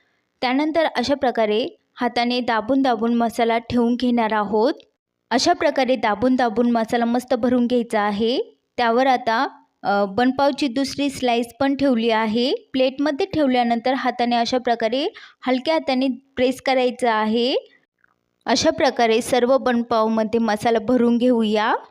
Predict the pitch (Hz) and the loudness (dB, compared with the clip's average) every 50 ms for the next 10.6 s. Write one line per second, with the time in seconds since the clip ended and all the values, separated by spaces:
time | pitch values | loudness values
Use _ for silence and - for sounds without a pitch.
0 | _ _ _ _ _ _ _ _ _ _ _ _ _ _ _ - 247 254 269 269 | _ _ _ _ _ _ _ _ _ _ _ _ _ _ _ 0 2 2 4 4
1 | 269 285 285 277 - 294 285 277 269 240 254 247 240 233 - 240 240 240 226 233 | 4 2 0 0 0 0 2 2 2 2 2 0 0 2 2 2 0 2 2 0
2 | 226 226 220 226 226 233 240 247 - - 254 233 240 - - 254 247 233 233 233 | 0 2 2 2 2 2 0 0 2 2 0 0 0 -2 -2 0 2 2 2 0
3 | 220 214 240 226 254 320 427 - - - 233 226 226 247 240 240 240 254 254 269 | 0 0 0 0 0 0 -4 -6 -8 -4 -2 0 2 2 2 2 2 2 2 0
4 | 285 311 302 294 - 320 302 262 - 269 262 254 247 247 247 285 285 269 - 277 | 0 0 0 0 0 -2 -2 -2 0 0 2 2 2 0 0 -2 -2 -2 0 0
5 | 254 240 226 247 240 247 262 277 269 - - 320 294 277 262 240 220 208 214 208 | 0 2 2 0 0 2 0 -2 -2 -2 -2 -2 -2 0 2 2 2 2 2 0
6 | 208 - - 202 214 277 - - - - - - - _ _ _ - 262 254 240 | -2 -4 -4 -2 -2 -2 -4 -8 -14 -20 -20 -20 -20 _ _ _ -2 -2 0 0
7 | - 294 277 285 285 311 302 277 311 320 311 277 269 254 269 277 285 254 262 277 | 0 0 0 2 2 2 2 0 0 0 0 0 0 -2 -4 -6 -6 -4 -2 -2
8 | 262 247 247 247 233 226 226 233 226 233 226 247 294 415 494 - - _ _ _ | -2 0 0 0 0 2 2 0 0 0 0 0 0 -2 -4 -6 -10 _ _ _
9 | _ - _ _ - 240 254 254 - - 277 269 - 349 - - 311 277 277 262 | _ -20 _ _ -2 0 0 0 2 0 0 0 0 -2 0 0 0 0 0 0
10 | 254 240 247 240 226 220 220 - 226 233 269 | 0 0 2 0 0 0 0 0 0 0 0